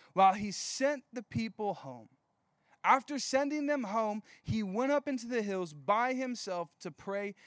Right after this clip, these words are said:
Night fell while he was there alone. Verse twenty-four. Meanwhile, the disciples were in trouble far away from land, for a strong wind had risen, and they were fighting heavy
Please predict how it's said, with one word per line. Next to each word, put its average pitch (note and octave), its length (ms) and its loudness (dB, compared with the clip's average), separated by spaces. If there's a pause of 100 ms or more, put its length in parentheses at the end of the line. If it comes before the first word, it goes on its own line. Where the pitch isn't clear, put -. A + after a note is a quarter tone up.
(140)
Night G#3+ 440 -2
fell D#3 520 -6 (200)
while D#3 160 -2
he A3+ 420 -4 (220)
was E3 200 -8
there E3 320 -4 (160)
alone. C#3+ 460 -10 (260)
Verse F3 180 -8
twenty-four. F3 520 -10 (680)
Meanwhile, B3 760 0
the G#3 100 -10
disciples A3 760 -2
were F#3+ 160 -2
in E3+ 80 -8
trouble G#3+ 400 -2
far A3+ 420 0
away G3 280 0
from F3+ 280 -10
land, C#3 340 -8 (240)
for F#3+ 200 -2
a F3 80 0
strong A3 960 -2
wind G3 300 -2
had F3 340 -8
risen, D3 640 -4 (260)
and C#3+ 180 -8
they C#3+ 100 -6
were C3 180 -8
fighting F#3+ 760 -10 (460)
heavy D3+ 580 -10